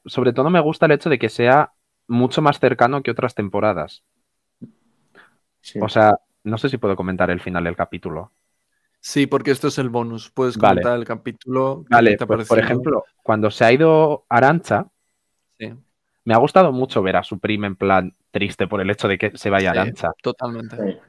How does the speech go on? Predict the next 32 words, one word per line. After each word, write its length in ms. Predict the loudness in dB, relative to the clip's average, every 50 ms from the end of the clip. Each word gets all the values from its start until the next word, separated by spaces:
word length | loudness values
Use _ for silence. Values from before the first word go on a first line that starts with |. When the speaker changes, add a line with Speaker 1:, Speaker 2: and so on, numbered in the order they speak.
| _ _ _ _ _
Speaker 1:
Y 80 | -6 -2
me 100 | 0 0
gusta 260 | 0 0 0 2 2
muchísimo 520 | 2 2 2 0 0 -2 -2 2 2 4 6
la 100 | 6 6
relación 400 | 6 6 4 2 2 2 0 0
que 100 | 0 2
tiene 220 | 2 2 2 0 0
Supreme 460 | 0 -2 -2 0 0 0 0 0 0
con 160 | 2 4 4
las 120 | 4 4
reinas, 460 | 4 4 2 2 2 2 2 2 0 0
sobre 220 | 0 -2 -2 0
todo 160 | 0 0 0
cuando 200 | 0 0 0 -2 -2
entra 200 | 0 0 0 0
en 80 | 0
el 80 | 0 -2
workroom 600 | -2 -2 -2 -4 -4 -6 -6 -4 -4 -4 -6 -10 _
y 420 | -8 -6 -4 -4 -4 -4 -2 -4 -4
está 200 | -4 0 0 2
hablando 300 | 2 2 2 0 -2 -4
con 160 | -4 -4 -4
ellas 320 | -2 0 0 2 0 0 -2
y 60 | -6
se 100 | -10 -10
nota 240 | -10 -8 -8 -8 -6
que 60 | -6
es 80 | -6 -6
una 140 | -6 -6
tía 160 | -4 -2 -2 -2
muy 640 | -2 -4 -6 -6 -6 -6 -6 -6 -6 -8 -10 -12